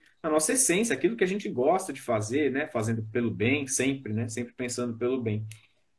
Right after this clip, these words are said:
É... e mais um ponto, esse, esse do inconsciente, quando a gente coloca pro lado do espiritismo, é, aí que vem um ponto que a-, tem uma diferença,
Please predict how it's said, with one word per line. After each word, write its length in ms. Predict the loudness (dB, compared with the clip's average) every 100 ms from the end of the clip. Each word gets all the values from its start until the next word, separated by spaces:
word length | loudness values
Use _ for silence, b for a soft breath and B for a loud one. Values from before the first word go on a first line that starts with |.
| _ _ -2
É... 640 | 2 4 4 2 2 0 -2 -6 -14 _ _ _ _ _ _ _ -20 -8
e 80 | 0
mais 260 | 4 4 2
um 80 |
ponto, 320 | 2 2 4 2
esse, 240 | 2 -2 4
esse 280 | 6 6 2
do 120 | 0
inconsciente, 1120 | 2 2 2 2 0 2 4 2 -2 -4 -8 b b b _ -2
quando 180 | 2
a 40 | 2
gente 260 | 2 -4
coloca 520 | -2 2 4 4 2 -2
pro 160 | -2
lado 280 | 4 4 4
do 100 | -2
espiritismo, 960 | -4 -4 -4 -4 -2 0 0 0 -6 -12 _ -20 _ -4
é, 540 | 0 4 4 4 2 0 -2 -2 4
aí 200 | 4 4
que 120 | 4
vem 260 | 6 6
um 160 | 4 2
ponto 460 | 2 4 2 0 -4
que 720 | -2 0 2 2 2 -2 -2
a-, 200 | -4 -8 -12 _ 2
tem 280 | 2 2 0
uma 140 | 0
diferença, 680 | 0 2 2 2 4 4